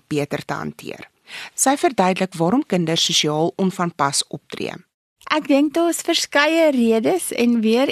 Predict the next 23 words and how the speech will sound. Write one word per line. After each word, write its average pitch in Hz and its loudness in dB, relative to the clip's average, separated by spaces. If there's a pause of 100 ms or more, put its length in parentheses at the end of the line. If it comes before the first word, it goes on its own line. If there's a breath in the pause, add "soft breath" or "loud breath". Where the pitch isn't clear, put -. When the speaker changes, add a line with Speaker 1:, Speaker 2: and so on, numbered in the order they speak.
Speaker 2:
eens, 269 0
ons 226 -6
kinders 247 0
se 220 -4 (160)
ouderdom 247 2
speel 247 0
'n 247 2
rol, 240 2 (460 loud breath)
ehm, 208 0
neurodiversiteit 226 0
speel 233 0
'n 202 -2
baie 220 2
groot 233 -2
rol. 233 2 (440 loud breath)
As 220 0
ons 226 -2
kinders 220 -2
angstigheid 233 0
rondom 220 2
mense 214 2
beleef, 226 0
wat, 214 0